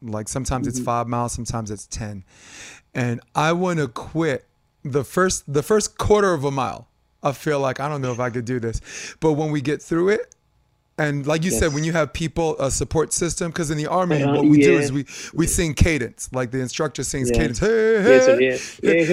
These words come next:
Speaker 1: and then we
Speaker 2: yeah.
Speaker 1: just get jacked up. And next thing you
Speaker 2: Yeah.
Speaker 1: know, you know,
Speaker 2: Yeah.
Speaker 1: dude, we could run those last four backwards, <laughs> you know, 'cause you're just
Speaker 2: Whoa.
Speaker 1: amped. You got this support system. Everyone's rallying around each other.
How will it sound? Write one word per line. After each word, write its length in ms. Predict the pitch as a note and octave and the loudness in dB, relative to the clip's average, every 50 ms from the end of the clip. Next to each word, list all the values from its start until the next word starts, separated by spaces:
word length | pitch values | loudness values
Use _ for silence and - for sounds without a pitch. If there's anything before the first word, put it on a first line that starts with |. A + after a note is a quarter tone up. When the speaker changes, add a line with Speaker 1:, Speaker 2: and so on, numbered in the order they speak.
| F#3 E3+ | 4 6
Speaker 1:
and 100 | E3+ E3+ | 6 4
then 100 | F3 F3 E3+ | 4 4 4
we 60 | F3+ | 2
Speaker 2:
yeah. 60 | F3 | 2
Speaker 1:
just 140 | F3+ - - | 0 0 0
get 200 | - D#3+ C#3+ A#2+ | -2 -2 -2 -2
jacked 400 | G2+ C3 D3+ D3+ D3+ - - - | -2 0 0 0 0 -2 -2 -2
up. 300 | D#3 D3 D3+ D3+ - - - | 0 0 0 -2 -4 -6 -6
And 200 | D#3 C#3+ C#3 C#3+ | -6 -4 -2 -2
next 240 | D#3+ D#3 - - - | -2 -4 -4 -6 -6
thing 100 | F3+ D#3+ | -4 -4
you 120 | D#3+ D#3 | -2 -2
Speaker 2:
Yeah. 40 | D3+ D3+ E3 F3 | -2 0 2 2
Speaker 1:
know, 320 | E3 D3+ C#3 C3 B2 A#2+ _ _ - - - - - _ - | 2 2 2 0 -2 -4 _ _ -20 -20 -20 -20 -18 _ -6
you 240 | C#3 D3 D#3+ F3+ | -4 0 0 0
know, 340 | F3 E3 D3 C#3 C3+ C3 B2 | 2 2 2 2 2 0 2
Speaker 2:
Yeah. 200 | C#3+ C#3 C3+ C3 - | 2 0 0 2 2
Speaker 1:
dude, 220 | E3 G3 G3 D#3+ | 2 2 4 4
we 100 | D#3 G#3+ | 2 2
could 240 | - - A3+ E3+ C#3 | 2 2 2 2 4
run 200 | C#3 E3 F#3+ F3+ | 2 2 2 2
those 180 | D#3 D3+ A#2+ | 0 0 0
last 320 | C3 C#3 D3 D#3 C#3 - - | 0 0 0 0 0 -2 -4
four 240 | - E3 E3 D3+ B2+ | -2 -2 -2 -2 -2
backwards, 840 | G2+ B2 A#2+ D3+ E3 - - G2+ - - - - - - - - | -2 -2 -2 -2 -4 -6 -12 -16 -16 -16 -12 -6 0 0 2 4
<laughs> 280 | - C#4 D4+ C#4 - - | 4 4 4 4 4 4
you 100 | B3+ C4+ | 4 2
know, 240 | B3+ B3 B3 A#3+ A#3+ | 4 4 4 4 4
'cause 240 | - A#3+ A#3 G3+ G3 | 4 2 2 2 2
you're 100 | B3 B3+ | 0 2
just 220 | A#3 C#4 A3+ D#3+ | 2 2 0 0
Speaker 2:
Whoa. 60 | D#3 - | 0 0
Speaker 1:
amped. 380 | F3+ G#3 A#3 G#3 F3 C3+ - | 2 2 2 2 0 -2 -2
You 60 | F3 | 0
got 200 | D#3+ F#3+ F#3 F3+ | 2 2 2 2
this 160 | - F3+ C#3+ - | 0 -4 -4 -2
support 380 | E3 C3 - F3+ F#3 F3+ E3 | -4 -4 -2 0 -2 0 0
system. 420 | - - F#3 E3+ - - F3+ D#3+ D3+ | -2 -2 -2 -2 -2 -4 -4 -4 -4
Everyone's 300 | D3+ D#3+ E3 D3+ B2+ B2+ | -4 -4 -4 -6 -4 -4
rallying 320 | C#3+ C#3+ D3 C#3+ C#3 C3+ | -2 -2 -2 -4 -6 -6
around 320 | C3 B2+ C#3 C#3+ D3+ D3 | -6 -4 -4 -4 -4 -4
each 160 | D3 C#3+ - D3+ | -4 -4 -4 -2
other. 260 | C#3+ D3 D#3 D3 | -2 -2 -2 -4